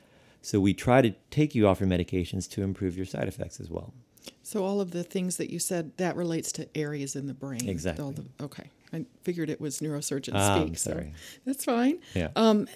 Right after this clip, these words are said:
Speaker 2: now, how would you tell if you or a loved one would be a candidate for deep brain? Not everyone who has Parkinson's needs this, right?
Speaker 1: That's correct. Uh, and so the basic issue is, uh, it, you know, and, uh, the short answer is that your neu-, neurologist will be able to let you know.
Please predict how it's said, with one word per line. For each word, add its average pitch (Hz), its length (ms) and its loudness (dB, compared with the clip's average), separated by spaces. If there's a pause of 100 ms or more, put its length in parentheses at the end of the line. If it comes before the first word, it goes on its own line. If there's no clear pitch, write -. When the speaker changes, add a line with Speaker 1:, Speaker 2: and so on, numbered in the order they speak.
(160)
Speaker 2:
now, 214 220 6
how 240 240 0
would 349 240 2
you 262 120 2
tell 202 640 -4
if 170 260 -4
you 214 520 2
or 175 200 0
a 156 60 0
loved 185 260 0
one 165 320 -2 (200)
would 175 120 -2
be 175 120 0
a 170 40 0
candidate 170 580 -6
for 147 280 -6
deep - 280 -8
brain? 151 300 -4
Not 202 280 4
everyone 180 420 4
who 180 100 2
has 156 160 -2
Parkinson's 156 640 -4
needs 143 340 -4
this, - 280 -10
right? - 100 -6
Speaker 1:
That's 104 220 4
correct. 87 400 0
Uh, 113 360 6
and 117 180 4
so 143 140 4
the 131 220 -2
basic 139 460 2
issue 101 240 2
is, 90 160 0
uh, 95 240 6
it, 104 320 -4 (140)
you 90 160 0
know, 85 100 0
and, - 300 -4 (120)
uh, 127 360 -2
the 127 60 -6
short 185 280 2
answer 127 260 2
is 110 100 4
that 110 140 4
your 113 120 2
neu-, 92 300 4
neurologist 92 540 2
will 82 100 -10
be 85 100 0
able 90 140 -8
to 95 80 -6
let 90 160 -6
you 92 120 -6
know. 95 260 0